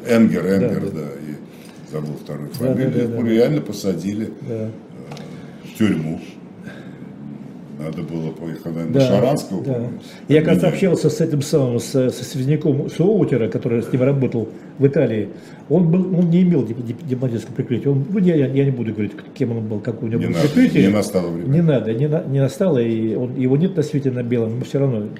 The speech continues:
Speaker 2: как-то
Speaker 1: Да.
Speaker 2: он мне станции дать не давал. Но он не был дипломатом, он не имел зеленого паспорта. Поэтому риск был большой. Я спросил у Соломатина, говорю: «А почему вы, вы именно его поставили?» Он говорит: «А вот эти вопросы интересны, отвечаю. Сначала поставили дипломата с зеленым паспортом,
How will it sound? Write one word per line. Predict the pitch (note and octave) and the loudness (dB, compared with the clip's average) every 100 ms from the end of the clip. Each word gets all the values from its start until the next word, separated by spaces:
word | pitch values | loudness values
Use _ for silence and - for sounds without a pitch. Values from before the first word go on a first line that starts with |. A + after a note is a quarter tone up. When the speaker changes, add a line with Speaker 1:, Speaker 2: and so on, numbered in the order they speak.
| - | -10
Speaker 2:
как-то | A#2+ E2+ | -4 -2
Speaker 1:
Да. | D2+ - - C3+ | -4 -6 -4 0
Speaker 2:
он | |
мне | C3+ B2+ | 2 2
станции | D3 A#2+ - | 2 2 0
дать | A#2+ A#2 | 0 -2
не | |
давал. | B2 C3+ G#2+ F#2+ | 0 0 0 0
Но | C#3+ G3 | 2 4
он | E3 | 4
не | F#3 | 4
был | B2 A2 | 2 0
дипломатом, | A#2 A#2+ A2+ F#2 G#2 | -2 -2 -2 -4 -4
он | C3+ | -2
не | C3+ D#3 | 2 2
имел | C3+ E3 - - - - | 4 2 0 -6 -16 0
зеленого | C#3+ C#3+ C3 | 4 6 4
паспорта. | B2 - G#2+ G#2 G#2 - - - - - | 0 -2 -6 -10 -12 -16 -20 -18 -18 0
Поэтому | E3 E3 F3 | 4 4 6
риск | G3+ D3+ | 4 4
был | E3 | 2
большой. | D3+ F3+ - B2 F#2+ - - - | 2 2 2 0 -2 -8 -18 -8
Я | C#3 | -2
спросил | G#3 G3 A#3 | 0 2 2
у | |
Соломатина, | F3 D#3+ D#3 C3 B2+ | 2 2 2 0 0
говорю: | A2+ A#2 | 0 2
«А | D#3 | 2
почему | E3+ A#3 B3+ A3+ | 2 2 2 4
вы, | D3 | 4
вы | B2 B2 | 2 2
именно | B2 B2 | 2 2
его | C#3 D#3 C3 G2+ - - - - | 2 2 2 0 -4 -16 -18 -12
поставили?» | - - C#3+ A#2+ | -6 -2 2 2
Он | B2 | 2
говорит: | A#2+ E3 | 0 0
«А | D#3 - - - | -2 -8 -12 -14
вот | - G3 F#3+ | -2 0 2
эти | G3+ | 2
вопросы | G#3+ G#3+ - | 2 2 0
интересны, | F#3 G#3 D#3 E3 | 0 2 2 0
отвечаю. | E3 A3 - A#2+ A#2 - - - - | 0 0 2 2 0 -6 -16 -18 -2
Сначала | D#3+ D#3 G3 | 2 4 4
поставили | - F3 G3 D#3 | 2 0 2 4
дипломата | C3+ C#3+ F#3 G#3+ A#3+ D#3+ | 4 2 2 2 2 -2
с | - | -2
зеленым | D3+ C3+ A2+ | 2 2 2
паспортом, | G#2+ B2+ - A2 | -2 -6 -8 -10